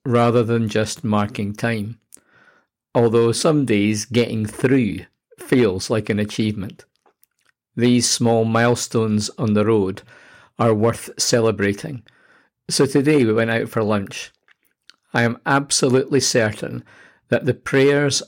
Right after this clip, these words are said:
and encouragements of others have played a significant role over the last month and will be just as necessary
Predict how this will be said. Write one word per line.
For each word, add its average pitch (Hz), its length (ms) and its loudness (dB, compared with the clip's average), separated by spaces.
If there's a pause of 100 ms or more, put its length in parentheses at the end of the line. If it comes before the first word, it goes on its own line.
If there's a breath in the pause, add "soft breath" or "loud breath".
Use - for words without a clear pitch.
and 117 160 0
encouragements 127 840 -2
of 117 200 -4
others 107 540 -4 (460 soft breath)
have - 260 -4
played 120 400 2
a 110 40 0
significant 127 760 0
role 110 540 0
over 110 200 0
the 107 120 2
last 107 340 -2
month 107 420 -8 (580 soft breath)
and 120 140 0
will 110 140 2
be 110 160 0
just 123 420 -2
as 120 100 2
necessary 120 840 -2